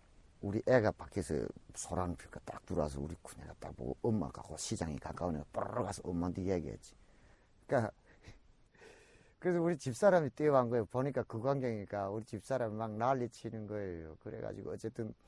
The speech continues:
<laughs> 벌-, 그러니까 내가 있어봐야 도움이 안 된다는 그때부터는 그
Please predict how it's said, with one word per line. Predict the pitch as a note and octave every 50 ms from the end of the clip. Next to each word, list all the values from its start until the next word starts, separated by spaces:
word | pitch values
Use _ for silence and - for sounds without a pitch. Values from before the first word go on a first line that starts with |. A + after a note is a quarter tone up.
| - -
<laughs> | - - - - - - _ _ _ _ _ - - - - - - - - - _ -
벌-, | C#3 D3 C#3+ -
그러니까 | - E3+ D#3 - D3+
내가 | B2+ A#2+ D3 D#3+ D3 - -
있어봐야 | - B2+ A#2 - D#3 D3 C#3 C#3 B2+ A2+
도움이 | - - A#2+ B2 C3 D3+ D3+ D3 C3+
안 | B2 A#2+ A#2+
된다는 | B2+ B2 A#2+ C3 A#2 A#2
그때부터는 | - - - B2 A#2 - - D#2+ - - - _ _ _ _ _ _ _ - - _ _ _ _ _ -
그 | - - - - F#3 F#3 E3